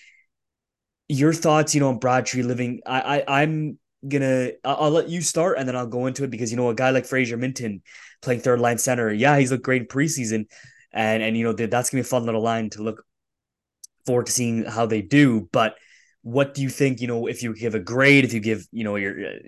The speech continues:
uh, on a scale, how do you feel about the opening day roster for the Toronto Maple Leafs?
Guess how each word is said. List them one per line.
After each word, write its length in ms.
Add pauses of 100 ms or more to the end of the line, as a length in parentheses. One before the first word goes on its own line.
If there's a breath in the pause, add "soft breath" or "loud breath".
(140)
uh, 60
on 300
a 20
scale, 800 (100)
how 200
do 80
you 80
feel 320
about 260
the 120
opening 340
day 140
roster 460
for 120
the 80
Toronto 280
Maple 260
Leafs? 300